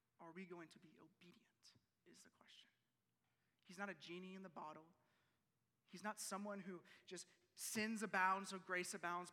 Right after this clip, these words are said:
Paul says that's foolishness. That if you are a new creation and you are found in Christ alone, that means God has changed you. He is working in you.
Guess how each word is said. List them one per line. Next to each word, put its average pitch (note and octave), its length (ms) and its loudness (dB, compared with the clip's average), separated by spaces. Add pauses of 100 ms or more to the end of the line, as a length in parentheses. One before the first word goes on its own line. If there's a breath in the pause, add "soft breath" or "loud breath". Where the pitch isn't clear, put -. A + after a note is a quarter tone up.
Paul G3 140 0
says F#3 280 0
that's F3+ 300 2 (120)
foolishness. G3 840 -4 (1080)
That F3+ 120 -10
if G3 200 -4
you A3+ 180 -2
are A3+ 100 0
a D#3 200 -6
new F#3+ 160 -6
creation E3+ 540 -8
and D#3+ 100 -10
you G3 80 -6
are F#3 120 -4 (140)
found G3+ 380 -2
in F3 160 -10
Christ - 480 -6
alone, F3 400 -14 (2250 soft breath)
that F#3 100 -8
means A3 220 -8 (420)
God G3 200 -2
has G#3 100 -4
changed - 540 -14
you. - 120 -20 (520)
He A#3 180 -4
is A3 100 -6 (240)
working G#3 320 -4
in D#3+ 160 -10
you. D3+ 160 -16